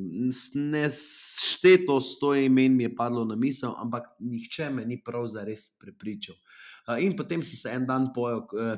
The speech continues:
peljal k svojemu res dobremu prijatelju, eh, in glasbeniku, ki ga zelo spoštujem in občudujem, Keanu Plestenjaku v Strunjan. Em, tam sem vas pila kozarček ali dva in on mi je predlagal to ime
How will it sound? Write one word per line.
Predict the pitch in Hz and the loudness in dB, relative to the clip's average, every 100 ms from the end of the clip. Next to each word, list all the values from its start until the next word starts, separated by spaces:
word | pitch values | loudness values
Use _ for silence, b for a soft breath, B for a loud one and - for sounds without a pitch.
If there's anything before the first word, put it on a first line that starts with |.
| 107 | -2
peljal | 120 117 120 | 0 0 -2
k | 120 | -4
svojemu | - - 117 117 113 104 104 B B | -10 -6 -4 -2 -2 -6 -10 B B
res | 107 117 | -6 -4
dobremu | 113 110 120 117 104 | -2 -2 -2 -2 -4
prijatelju, | 110 107 107 110 123 120 | -6 -6 -6 -6 -4 -2
eh, | 98 107 107 | -2 -4 -6
in | |
glasbeniku, | 104 110 110 117 120 117 110 | -6 -6 -6 -4 -4 -6 -12
ki | - 104 | -8 -8
ga | |
zelo | 101 107 117 | -8 -6 -8
spoštujem | - 101 - 113 120 117 113 - | -8 -20 -14 -8 -6 -6 -10 -2
in | 127 117 | -2 -2
občudujem, | 85 - 101 104 117 113 - | -8 -10 -6 -2 0 0 -4
Keanu | 113 110 110 | -8 -8 -10
Plestenjaku | 104 - 107 107 107 - | -12 -12 -10 -8 -8 -12
v | 90 | -16
Strunjan. | - 98 101 135 143 135 B B B | -14 -8 -2 0 -2 -8 B B B
Em, | 95 110 113 110 | -8 -4 -4 -2
tam | 127 123 | -2 -2
sem | 123 | -4
vas | 107 - | -6 -2
pila | 117 104 | -2 -2
kozarček | 113 107 110 107 - - | -4 -6 -6 -8 -12 -10
ali | 98 95 | -8 -8
dva | 101 123 127 131 - | -2 0 0 -2 -10
in | - 107 107 110 110 107 | -8 -4 -2 0 -2 -2
on | 120 139 | -2 2
mi | 127 | 2
je | 113 | 0
predlagal | 107 113 107 104 | -4 -4 -4 -6
to | 117 | -6
ime | 110 107 147 131 | -4 0 0 -2